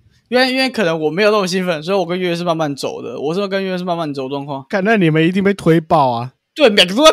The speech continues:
Speaker 1: 跑。到底在急什么？
Speaker 2: 你们一定被推成白痴。
Speaker 1: 不是啊，到底在急什么？<laughs> 真气到。
Speaker 2: 就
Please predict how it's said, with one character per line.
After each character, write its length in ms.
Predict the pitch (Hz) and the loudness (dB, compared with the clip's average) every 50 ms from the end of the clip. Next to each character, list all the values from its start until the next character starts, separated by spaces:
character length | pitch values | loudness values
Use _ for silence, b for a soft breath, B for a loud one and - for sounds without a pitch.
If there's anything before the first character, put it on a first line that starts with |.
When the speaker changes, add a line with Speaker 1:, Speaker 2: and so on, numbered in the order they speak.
| 320 | 4
Speaker 1:
跑。 440 | - - - 277 262 - - - _ _ _ _ _ B B B B B B B B B _ _ _ _ _ _ _ _ _ _ _ _ _ | 0 -6 -2 -2 -2 -2 -2 -6 _ _ _ _ _ B B B B B B B B B _ _ _ _ _ _ _ _ _ _ _ _ _
到 160 | - 254 247 226 | 0 2 2 4
底 140 | 220 240 | 4 2
在 40 | 175 | 0
急 220 | 170 175 180 185 185 | 2 0 0 0 0
什 100 | 185 208 | 2 2
么？ 60 | 226 | 2
Speaker 2:
你 40 | 254 | 2
们 0 | |
一 20 | |
定 20 | |
被 240 | 226 151 151 165 151 | 2 0 -4 -4 -6
推 160 | - - 240 | -4 -2 0
成 200 | 214 175 180 185 | 2 4 4 4
白 200 | 175 160 151 156 | 2 2 0 0
痴。 500 | 156 156 - - - 160 156 156 165 185 180 _ _ _ _ _ | -2 -4 -6 -8 -10 -10 -10 -10 -12 -12 -14 _ _ _ _ _
Speaker 1:
不 80 | _ 302 | _ -6
是 100 | 285 - | -2 -2
啊， 60 | 571 554 523 508 | 0 0 0 2
到 80 | 571 554 | 2 2
底 120 | 480 508 494 | 2 2 0
在 40 | 466 | 0
急 200 | - 392 403 392 | -4 -8 -6 -4
什 80 | 392 | -4
么？ 400 | 381 320 285 262 - 165 - 175 190 | -4 -4 -6 -10 -10 -8 -8 -8 -8
<laughs> 40 | 190 - | -8 -8
真 280 | - - 214 220 175 | -4 -2 -2 -2 0
气 340 | - - - 254 233 190 170 | 0 0 0 0 0 -2 0
到。 340 | 160 190 170 147 131 - 208 - 240 | 4 4 4 4 4 0 -4 -10 -10
Speaker 2:
就 100 | 269 233 | -8 -8